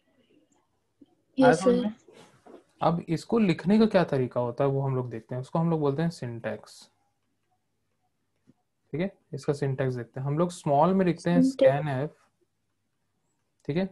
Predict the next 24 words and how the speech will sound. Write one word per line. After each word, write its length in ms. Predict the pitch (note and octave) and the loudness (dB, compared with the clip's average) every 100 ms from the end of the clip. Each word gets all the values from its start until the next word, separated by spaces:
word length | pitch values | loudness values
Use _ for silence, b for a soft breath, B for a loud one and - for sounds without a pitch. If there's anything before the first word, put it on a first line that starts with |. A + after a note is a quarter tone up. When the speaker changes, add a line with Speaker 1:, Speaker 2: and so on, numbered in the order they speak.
| - | -6
Speaker 2:
Bracket 400 | C3+ B2+ E3+ E3+ | -2 0 2 0
इस 160 | E3+ - | 0 0
type 180 | D#3 | 0
का 80 | E3 | 0
start 340 | D#3+ - C3+ C3+ | -2 0 0 0
करते 280 | C3+ B2 | -6 -4
हैं, 220 | C#3+ F3 - b b b b _ C#3+ | -6 -6 -10 b b b b _ 0
और 420 | C#3 D3+ E3 E3 | 4 6 4 2
अगर 240 | D3 D3 F3+ | 0 2 2
हम 180 | F3 F3+ | 2 2
लोग 100 | F3 | 0
को 80 | F3+ | 2
कोई 200 | D#3 D#3 | 4 4
भी 120 | F3 | 2
value 360 | F3 D3 D3 E3 | 2 2 2 2
लेना 260 | D3 C3+ | 2 0
है, 80 | C3 | -4
मान 240 | B2+ C3 C#3 | -4 -2 0
लो 120 | D#3 | 0
कोई 220 | D#3 D#3 | 2 0
integer 500 | - D3+ D3 D#3 D#3 | 0 -2 0 2 2
value 280 | C#3 B2 A#2+ | 2 -2 -6
लेना 260 | A2 G#2+ | -10 -12
है। 100 | G#2+ | -14